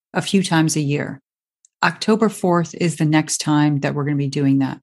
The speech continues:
Previously, we had a session, or you could call it a cohort, that started in June, and prior to that, it was January. In the January group,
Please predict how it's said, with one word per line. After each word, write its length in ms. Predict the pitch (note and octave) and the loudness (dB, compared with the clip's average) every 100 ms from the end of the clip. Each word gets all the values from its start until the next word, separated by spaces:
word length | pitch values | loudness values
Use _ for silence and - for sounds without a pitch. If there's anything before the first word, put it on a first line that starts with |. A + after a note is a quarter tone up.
| _ _ _ _ - | _ _ _ _ -4
Previously, 520 | C4+ C#4+ C4 - F#3+ | -2 2 0 2 2
we 140 | F3+ | 2
had 140 | F3 F3 | 0 -2
a 40 | |
session, 580 | - E3+ E3 - E3 D#3+ | 0 0 0 0 0 2
or 380 | D3 D3 D3 C#3+ | 0 -2 -4 -6
you 100 | E3 | -10
could 140 | - D3 | -10 -8
call 200 | D#3 D3+ | -4 -2
it 80 | |
a 40 | D#3+ | -2
cohort, 720 | - - D#3 D3 D3+ D3+ - _ _ _ _ - | -4 -4 -2 0 0 -2 -6 _ _ _ _ -2
that 160 | G3 | 0
started 560 | F#3 - E3 E3+ E3 E3 | 0 0 2 2 2 0
in 280 | E3+ E3 D3 | 0 0 0
June, 520 | D3+ D#3 C#3+ C#3+ F3 | 0 0 0 -2 -4
and 160 | - D3 | -6 -6
prior 300 | - D3+ D3+ | -2 0 0
to 140 | - | 0
that, 180 | D3+ C#3+ | 0 0
it 60 | C#3 | -2
was 120 | D3 | -4
January. 680 | - D3 C#3+ C#3+ D3 D3+ - _ _ _ _ _ - | 2 2 2 0 -6 -10 -16 _ _ _ _ _ 0
In 140 | A3 | 2
the 100 | A#3+ | 2
January 680 | B3 A3+ B3+ D4 B3+ F3 D#3+ | 2 4 4 6 4 2 -2
group, 440 | D3+ D3+ D3 D#3+ | -2 -4 -4 -6